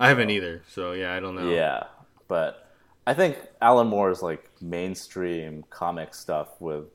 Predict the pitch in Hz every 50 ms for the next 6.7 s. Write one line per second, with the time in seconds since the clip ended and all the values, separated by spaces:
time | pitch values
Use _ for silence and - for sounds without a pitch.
0 | _ _ - - 85 85 80 87 87 82 80 76 73 73 - - - - - 90
1 | 82 - - 104 101 107 110 110 117 110 110 107 - - - - - - 120 110
2 | - 120 - - 110 - - - - 113 117 117 - 127 123 139 156 151 - 113
3 | 98 98 95 90 90 - _ _ _ - 90 92 90 87 - 95 90 85 85 82
4 | 78 76 80 73 71 - - _ 82 - _ - - - 87 80 78 76 - -
5 | 69 60 64 - - - - - _ _ _ _ _ _ _ _ _ _ _ _
6 | _ - 90 82 73 - - - - - - - - -